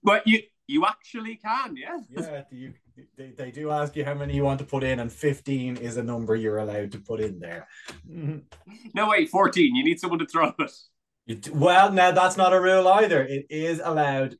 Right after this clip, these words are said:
Speaker 2: to have the, um, the ball boy toss it, um, from where he, where he received, as long as no one else touches the ball.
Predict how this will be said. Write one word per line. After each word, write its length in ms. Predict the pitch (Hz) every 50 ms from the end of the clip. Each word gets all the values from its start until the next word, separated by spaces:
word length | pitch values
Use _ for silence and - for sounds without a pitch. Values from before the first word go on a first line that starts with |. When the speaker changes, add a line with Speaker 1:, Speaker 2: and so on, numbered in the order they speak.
| -
Speaker 2:
to 340 | - - 127 123 123 120 113 117
have 280 | 131 127 123 120 117 107
the, 400 | 127 120 117 120 117 117 113 113 -
um, 540 | 117 110 107 107 104 104 104 101 101 101 - _ _ _ _ _ _ _ -
the 220 | 117 110 110 104
ball 400 | 101 98 120 123 123 127 123 127
boy 340 | 107 113 110 107 104 101 98
toss 380 | 98 - - 127 127 - - -
it, 160 | 95 95 - _ _ _ _ _ _ _ _ _ _ -
um, 480 | 107 101 95 90 - - - - - - _ _ _ _ _ _ _ _ _ _ _ _ _ _ _ _
from 480 | - - - 131 117 113 117 113 113 110
where 200 | 113 117 113 110
he, 280 | 113 120 113 110 110 107
where 180 | 117 117 113 110
he 80 | 117 117
received, 340 | 110 - 135 139 139 131 131
as 120 | 117 123
long 160 | 139 135 135
as 60 | 135
no 160 | 135 135 127 127
one 100 | 127 123
else 200 | 120 117 - -
touches 280 | 123 110 - - 110
the 80 | 107 95
ball. 320 | 101 113 110 104 98 -